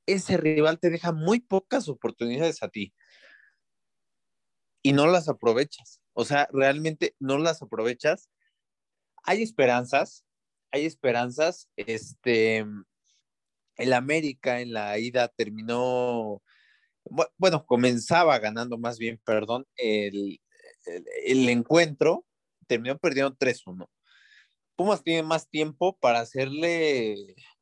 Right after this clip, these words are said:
más de un gol. Entonces, Aguas todavía sigue abierta, yo creo que todavía sigue abierta,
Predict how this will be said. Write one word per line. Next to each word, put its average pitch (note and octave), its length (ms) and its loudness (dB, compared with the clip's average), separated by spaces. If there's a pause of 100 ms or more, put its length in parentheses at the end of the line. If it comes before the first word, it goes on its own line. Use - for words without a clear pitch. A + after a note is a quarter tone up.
(400)
más C3 240 2
de C3 80 -2
un A2+ 80 -8
gol. G2+ 220 -4 (260)
Entonces, D3+ 720 0 (680)
Aguas F3+ 420 2
todavía G3 280 0
sigue F3+ 240 -2
abierta, D#3 560 -4
yo C#3+ 140 -6
creo D3+ 160 -4
que C3+ 80 -10
todavía C#3 280 4
sigue C3 200 0
abierta, A#2 480 -2